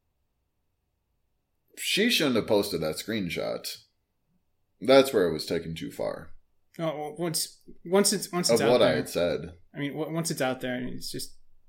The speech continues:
Speaker 2: it is, it is.
Speaker 1: But that got me fucking hounded by people.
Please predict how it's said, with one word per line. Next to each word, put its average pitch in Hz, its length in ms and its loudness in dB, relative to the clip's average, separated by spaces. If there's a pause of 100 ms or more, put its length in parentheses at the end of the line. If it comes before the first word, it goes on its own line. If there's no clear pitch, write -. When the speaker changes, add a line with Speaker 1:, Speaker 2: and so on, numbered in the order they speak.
(120)
Speaker 2:
it 139 140 -8
is, 131 380 -6
it 135 140 -12
is. - 400 -12 (180)
Speaker 1:
But 101 120 -16
that 170 200 -2
got 151 180 0
me 117 120 -2
fucking 123 400 -6
hounded 123 640 -4
by 65 160 -4
people. - 540 -12